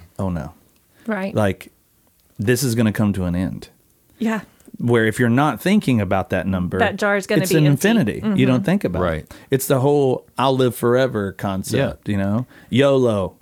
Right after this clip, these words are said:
Speaker 1: you know?
Speaker 3: Yeah.
Speaker 1: Or this, but the truth is there is a number on all of our days. Like,
Speaker 3: Yeah.
Speaker 1: not just the phase. Yes, kids.
Speaker 2: Mm-hmm.
Speaker 1: And here I go again trying to put it in some, everybody's <laughs> perspective. But I'm,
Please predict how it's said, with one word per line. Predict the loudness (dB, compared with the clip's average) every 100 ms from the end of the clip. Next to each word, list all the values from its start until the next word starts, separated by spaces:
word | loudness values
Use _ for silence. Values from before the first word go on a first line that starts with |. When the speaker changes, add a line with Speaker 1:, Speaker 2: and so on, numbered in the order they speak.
| _
Speaker 1:
you | 0 2
know? | 2 0
Speaker 3:
Yeah. | 0 -2 -8 -8
Speaker 1:
Or | -2 0 2 0 -2 -6 -12
this, | -4 -4 -4 -12 _ _ -20 -8
but | -4 -2
the | -2
truth | 0 0 2
is | 0 0 0
there | 0 0
is | 0 0 0 -2 -10 -18 _ _ -2
a | 0
number | 0 -4 -8 -14 _ _ _ -6
on | 0 2
all | 2 2 0
of | -2
our | -4
days. | -6 -8 -12 -16 -20 _ _ -6
Like, | -2 0
Speaker 3:
Yeah. | 0
Speaker 1:
not | 2 2 0
just | 0 0 0
the | -4
phase. | 0 2 2 0 -4 -8
Yes, | 0 0 0 -4 -8
kids. | -2 0 0 -4 -10 -4
Speaker 2:
Mm-hmm. | -2 0 0
Speaker 1:
And | -2 0
here | 2 2
I | 2
go | 2 2
again | 2 0
trying | 2 0
to | 0
put | 0
it | 2
in | 2 0
some, | 0 -2 -2
everybody's | 0 0 0 0 0 -2 -6 -16 -18 -8 -2
<laughs> | -2 -2 -8 -8 -16 -20 -4
perspective. | -2 0 0 0
But | 0 0
I'm, | 0